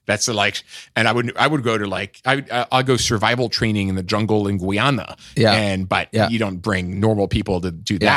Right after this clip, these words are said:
Speaker 1: that and
Speaker 2: Yeah.
Speaker 1: fight the <laughs> rabies infested bats and, uh,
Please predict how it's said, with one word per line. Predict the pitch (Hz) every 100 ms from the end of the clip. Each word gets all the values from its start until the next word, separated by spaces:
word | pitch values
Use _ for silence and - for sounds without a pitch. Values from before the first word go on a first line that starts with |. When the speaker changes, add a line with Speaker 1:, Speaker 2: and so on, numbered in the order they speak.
| 104 123
Speaker 1:
that | -
and | 110
Speaker 2:
Yeah. | 107 90
Speaker 1:
fight | 104 101 -
the | 98 90 98 -
<laughs> | 135 139
rabies | 113 113 104 107 104
infested | 104 - 101 - 117 98 90
bats | 101 104 - -
and, | 98 98 98
uh, | 95 95